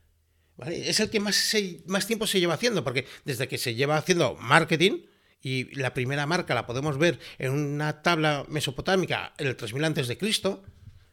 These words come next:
¿de acuerdo? O sea, que esto no, no es de hace dos días. Por tanto, podríamos decir que es el marketing más común, el que más se ha empleado hasta la fecha. Progresivamente esto va a ir cambiando, seguramente, porque cada vez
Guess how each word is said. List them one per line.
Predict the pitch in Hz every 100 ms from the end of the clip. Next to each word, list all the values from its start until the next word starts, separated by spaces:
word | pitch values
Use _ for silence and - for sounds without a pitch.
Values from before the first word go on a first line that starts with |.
| -
¿de | 107
acuerdo? | 107 123 175
O |
sea, | 139 110
que | 113
esto | 117 -
no, | 139 139 131 123 - -
no | 143
es | 131
de |
hace | 131 127
dos | 120
días. | 147 170 190 - - - - - - -
Por | 127 117
tanto, | 160 185 226 -
podríamos | 127 120 160 180
decir | 170 160 190 196 - -
que | - 143
es | 180
el | 160
marketing | 160 160 170 180 190 160
más | 139 147 -
común, | 160 127 185 123 - -
el | 135
que | 127 117
más | 127 160
se | - 202
ha |
empleado | 190 143 127 202 139
hasta | -
la | 120
fecha. | - 107 107 107 - -
Progresivamente | 135 123 - 208 220 226 233 -
esto | 185 - 220
va |
a | 214
ir |
cambiando, | 196 185 214 202 147 107 - -
seguramente, | 139 113 127 110 156 170 - - _ _ _ -
porque | 120 107
cada | - 107
vez | 123 147